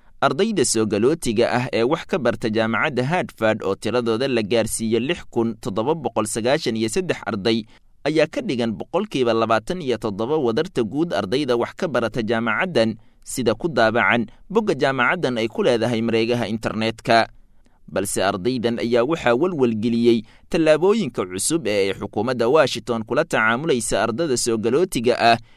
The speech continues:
iyadoona ugu hanjabayso in ay ka tarxiilayso dalka Maraykanka. Arrintan ayaana cabsi xooggan ku reebtay ardadan, iyagoona gaaray darajo ay ka baqayaan in ay cabbiraan ra'yigooda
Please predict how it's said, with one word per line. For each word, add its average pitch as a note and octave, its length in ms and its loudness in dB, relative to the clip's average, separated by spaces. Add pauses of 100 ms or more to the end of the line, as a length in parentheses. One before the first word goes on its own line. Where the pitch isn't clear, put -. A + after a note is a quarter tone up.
(180)
iyadoona A2 440 0
ugu A#2 260 0
hanjabayso A#2+ 580 -2
in D3+ 140 -4
ay A2+ 100 -2
ka F#3+ 140 -6
tarxiilayso B2 720 -2
dalka E3 320 -2
Maraykanka. B2 720 0 (360)
Arrintan G3 460 0
ayaana D#3 400 -2
cabsi D3 260 -2
xooggan A#2+ 460 0
ku - 160 -6
reebtay A#2 480 -2
ardadan, A#2 560 0 (400)
iyagoona A2+ 500 2
gaaray A2 520 0 (200)
darajo A#2+ 420 2
ay C#3 120 0
ka G3+ 160 -6
baqayaan C3+ 560 -2
in E3+ 160 -8
ay A#2 80 0
cabbiraan A#2 500 0
ra'yigooda C3 800 2